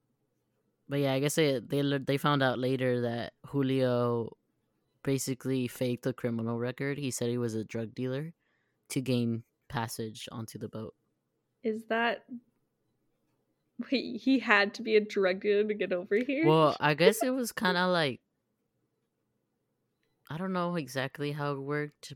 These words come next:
Speaker 1: but, like, I think he had to go, like, through the army, or, like, he basically was a prisoner almost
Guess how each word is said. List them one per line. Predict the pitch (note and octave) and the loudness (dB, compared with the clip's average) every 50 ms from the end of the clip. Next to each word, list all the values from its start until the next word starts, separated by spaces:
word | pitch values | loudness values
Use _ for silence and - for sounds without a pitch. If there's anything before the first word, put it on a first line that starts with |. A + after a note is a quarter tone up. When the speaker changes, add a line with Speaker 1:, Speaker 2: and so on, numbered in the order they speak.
| - | -8
Speaker 1:
but, | - C3 A#2+ A#2 | -6 -4 -4 -2
like, | A#2+ A#2 A2 A2 - _ _ - - _ _ _ _ _ _ _ _ _ _ _ _ - | -2 -4 -4 -6 -8 _ _ -20 -20 _ _ _ _ _ _ _ _ _ _ _ _ -8
I | C#3 C3 | -6 -6
think | - C#3+ C3+ - | -4 -6 -6 -6
he | D3 D3+ D#3 | -6 -4 -4
had | D#3 D3+ D3+ - | -4 -4 -4 -4
to | C#3 B2+ A2+ - _ _ | -6 -6 -6 -10 _ _
go, | - A#2+ A#2 A#2+ A#2+ | -6 -4 -2 -2 -2
like, | B2 B2+ B2 A#2 A2 G#2 G#2 _ _ _ | -4 -4 -4 -4 -6 -6 -8 _ _ _
through | - A2+ A#2+ B2 B2 | -10 -6 -6 -6 -6
the | C3 B2+ G#2+ | -6 -8 -8
army, | - A2+ A2+ A2+ A#2 B2 B2 B2+ C3 C3+ C3+ C3+ C#3 - _ _ _ _ _ _ _ _ _ _ | -6 -6 -6 -6 -6 -6 -6 -6 -6 -6 -6 -8 -10 -12 _ _ _ _ _ _ _ _ _ _
or, | - B2 A#2+ | -6 -4 -2
like, | A#2+ A#2 A2+ A#2 A2+ - - _ - - _ | -2 -2 -4 -6 -8 -10 -14 _ -20 -20 _
he | - - D3+ D#3 | -10 -6 -6 -4
basically | C3+ B2+ D3 D3+ D#3+ - F#3 - F3+ F3 E3 | -2 0 0 0 0 0 -4 -4 -2 -2 0
was | D3+ C#3+ B2+ A#2+ | 0 0 -2 -2
a | A2+ | -4
prisoner | A2+ - - - D3 C#3 C#3 C3+ - C#3+ C#3+ C#3+ C#3 C#3 C3 | -6 -8 -8 -4 -4 -4 -4 -4 -4 -6 -4 -4 -4 -4 -4
almost | A#2 B2+ C#3 D3 C#3+ C#3 C3+ C3+ C3+ C3+ C#3 - - - - - - - | -2 -4 -4 -2 -2 -2 -2 -2 -2 -2 -4 -4 -6 -8 -10 -12 -14 -18